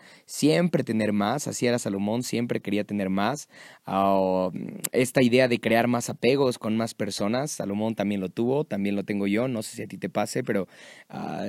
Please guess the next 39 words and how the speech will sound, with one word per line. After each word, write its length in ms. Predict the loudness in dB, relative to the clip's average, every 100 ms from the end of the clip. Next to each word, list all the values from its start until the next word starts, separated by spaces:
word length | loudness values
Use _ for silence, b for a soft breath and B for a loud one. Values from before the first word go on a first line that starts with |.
| -6
sí, 320 | 0 2 2
suelo 440 | 0 0 2 0
querer 300 | 0 0 0
tener 280 | 0 -2 0
más 200 | -2 -4
apegos 460 | -4 -2 0 -2 -4
con 160 | -4
más 140 | -4 -4
personas, 480 | -8 -6 -6 -2 2
o 80 |
apegos 340 | 4 6 4 2
más 220 | 0 -2
fuertes 360 | -2 -2 -4 -6
con 120 | -6
las 120 | -6
personas 420 | -10 -6 -6 -6
que 100 | -10
tengo, 340 | -4 -2 -2 -6 B B B -2
a 380 | 2 2 2
alcanzar 480 | 0 0 -2 0 0
más 160 | 0 -2
placeres, 640 | -6 -2 0 2 0 0
en 100 | -2
fin. 280 | 2 2 0 B B B B 2
Y, 160 | 6 8
y, 260 | 8 8
y 180 | 8 6 B B
no 240 | 8 10
darte 320 | 10 8 4 2
cuenta 340 | 4 4 2
que 140 | 4
la 140 | 4 4
vida 360 | 2 2 2
ya 160 | 2 2
es 120 | 0
perfecta 520 | -2 -4 -2 -2 -2
por 180 | -2 -2
el 140 | -4 -6
simple 680 | -4 -4 -2 0 0 -2